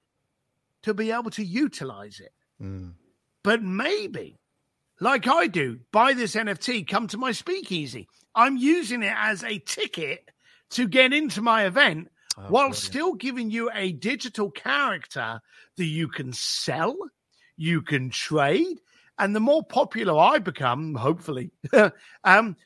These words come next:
Speaker 1: the more value that N F T will increase, because sooner or later, all of the mintings would have gone out, and you can't, you can't remint them. Once
Speaker 2: Right.
Speaker 1: they're done, they're done. So
Speaker 2: Interesting.
Speaker 1: if we ever release N F Ts again in the future,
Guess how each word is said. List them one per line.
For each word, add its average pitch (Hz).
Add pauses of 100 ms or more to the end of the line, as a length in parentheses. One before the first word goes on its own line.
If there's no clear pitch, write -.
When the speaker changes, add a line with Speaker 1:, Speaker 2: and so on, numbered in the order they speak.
(140)
Speaker 1:
the 214
more 240
value 185 (220)
that 220
N 226
F 226
T 247
will 247
increase, 262
because 202
sooner 311
or 262
later, 185 (880)
all 269
of 202
the 190
mintings 190
would 208
have 151
gone 180
out, 208
and 196
you 220
can't, 247 (160)
you 185
can't 240
remint 247
them. 107 (280)
Once 214
Speaker 2:
Right. 240
Speaker 1:
they're 220
done, 160 (120)
they're 185
done. 220 (520)
So 220
Speaker 2:
Interesting. 226
Speaker 1:
if 151
we 214
ever 262
release 247
N 226
F 196
Ts 220
again 208
in 208
the 180
future, 151